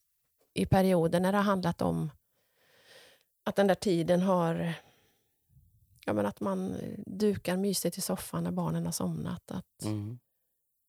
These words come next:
Speaker 1: att man verkligen tar, ger varandra tid.
Speaker 2: Ja.
Speaker 1: Har ju,
Speaker 2: Verkligen.
Speaker 1: ja.
Speaker 2: Det är bra.
Speaker 1: Det är bra. Har du något, eh, sista bra råd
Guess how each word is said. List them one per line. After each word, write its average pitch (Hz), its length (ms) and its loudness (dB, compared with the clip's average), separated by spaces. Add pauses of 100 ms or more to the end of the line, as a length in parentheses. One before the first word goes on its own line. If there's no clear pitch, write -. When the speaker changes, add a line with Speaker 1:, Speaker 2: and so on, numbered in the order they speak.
(720)
Speaker 1:
att - 140 -12
man 185 340 -2
verkligen 202 360 -2
tar, - 280 -6
ger 180 320 4
varandra 175 440 0
tid. 208 380 -2 (100)
Speaker 2:
Ja. 170 100 -2 (1000)
Speaker 1:
Har - 180 -2
ju, 175 60 0
Speaker 2:
Verkligen. 139 300 -6
Speaker 1:
ja. 220 260 -2 (1120)
Speaker 2:
Det - 60 -12
är 208 40 -12
bra. 110 200 -8 (320)
Speaker 1:
Det 311 80 -2
är 285 40 2
bra. - 160 -4 (800)
Har 220 160 -4
du 214 100 -2
något, 202 300 -6
eh, 202 380 -4 (120)
sista - 500 -2
bra 185 320 -2
råd 180 360 -6